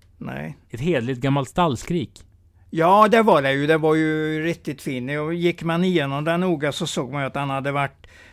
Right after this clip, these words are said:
Speaker 1: den hade varit extra bra för att vara en oplacerad
Speaker 2: Precis,
Speaker 1: häst.
Speaker 2: och du, du sa det i nå-, något i stil med att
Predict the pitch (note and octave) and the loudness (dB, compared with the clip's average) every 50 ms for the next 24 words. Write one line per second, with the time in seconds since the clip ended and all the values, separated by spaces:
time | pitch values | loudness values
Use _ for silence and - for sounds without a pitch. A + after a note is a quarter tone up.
0 | - - D3 D3 C#3+ C#3 C#3 C3+ C#3+ C#3+ C#3+ C#3 C3+ - - C#3+ D#3 C#3 - - | -6 -4 -2 0 0 0 0 0 0 0 0 0 -2 -4 -6 -8 -8 -8 -10 -14
1 | - - F#3+ F#3+ G3 F3+ E3+ D#3 D3 C3 C#3 D#3 C#3 C3+ C#3 C3+ C3 C3+ C#3 C3+ | -12 -8 -4 -4 -2 -2 -2 -2 -2 -2 -4 -4 -4 -4 -4 -4 -4 -4 -6 -6
2 | B2 - - A#2+ G#2+ - F3+ F#3+ F3 D#3+ A#3 G#3 C#3 - F3 F3+ D3 F#3+ G3+ F3+ | -8 -6 -4 -4 -2 2 4 4 4 6 6 6 6 6 4 2 4 2 2 2
3 | D#3 F3+ G3 G3+ F#3 - - A3 G3+ F#3 F3+ F#3+ F3+ F#3 F#3+ F#3+ F#3+ F3+ C#3+ D#3 | 2 2 2 2 2 4 6 6 6 6 6 6 4 4 4 2 0 0 0 0
4 | F3+ F3 E3 D3+ F3+ - - - F#3+ F#3 D#3+ - F3+ - - E3+ D3+ C#3 C#3 C3+ | -2 -2 -2 -2 -6 -8 -6 -2 0 0 0 0 -2 -2 0 0 2 2 0 0
5 | C3+ - - | -2 -4 -12